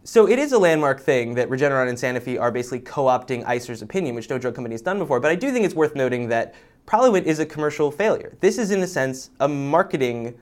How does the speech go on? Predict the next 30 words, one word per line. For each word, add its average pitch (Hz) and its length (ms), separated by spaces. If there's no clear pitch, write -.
gambit 123 520
at 127 100
the 143 100
same 131 280
time, 135 300
of 123 100
bringing 156 260
down 143 200
the 135 60
price 131 260
so 139 80
that 127 180
please 143 400
finally 127 440
pay 123 260
us 120 100
for 120 120
this 117 180
drug. 151 320
What 165 120
would 151 100
be 143 80
fascinating 135 580
is 127 140
if 131 220
these 156 220
companies 139 400
or 135 60
any 226 200
company 123 480